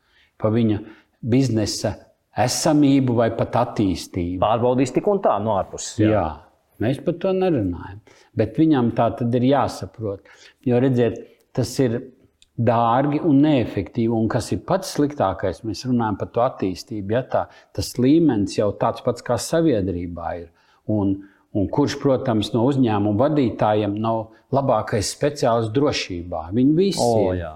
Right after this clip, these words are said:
Speaker 2: jā, jā.
Speaker 1: Bet, un neviens neklausās, ko tu saki,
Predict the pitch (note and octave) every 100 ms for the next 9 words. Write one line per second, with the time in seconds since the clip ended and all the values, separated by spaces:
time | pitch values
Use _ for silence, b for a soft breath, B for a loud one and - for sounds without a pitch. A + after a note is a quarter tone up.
0 | F#2 F#2 F2+ F#2 F2 E2+ _ _ _ _
1 | - - _ _ - B2+ B2 - B C3
2 | B2+ D3 F#3 D#3+ F3+ F3+ F3+ A#2+ A2 -
3 | A#2+ - - - B2 - D3+ D3+ F3 F3
4 | F3 -